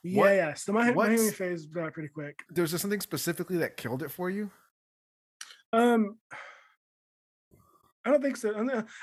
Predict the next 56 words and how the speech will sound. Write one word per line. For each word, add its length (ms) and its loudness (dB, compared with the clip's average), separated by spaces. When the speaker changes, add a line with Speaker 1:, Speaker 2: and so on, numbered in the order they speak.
Speaker 1:
I 60 4
can't 220 4
pinpoint, 360 2
like, 200 -2
this 280 -2
was 120 -4
it. 160 0
I 120 6
just 160 4
know, 240 8
I 100 2
kind 220 4
of, 160 0
you 280 2
only 160 6
know 220 4
you're 180 4
out 160 0
of 120 -2
it 180 2
whenever 760 0
something 280 4
happens 400 0
and 80 -8
you're 120 -2
like, 240 -2
"Oh, 120 4
that's 140 0
typical." 460 -8
And 100 -4
that's 180 -2
when 80 -6
you 60 -10
kinda 180 -2
see, 280 -6
take 160 -4
a 40 -8
step 220 -4
back 220 -2
and 80 -6
go, 140 -6
"Oh, 240 4
wow. 360 -6
I, 300 -4
I 40 -6
realize 480 4
now 160 -6
that, 140 -8
that, 220 -4
that 160 -6
that's 240 -6
normal 320 0
to 100 -6
me." 120 -2
You 100 -4
know, 140 0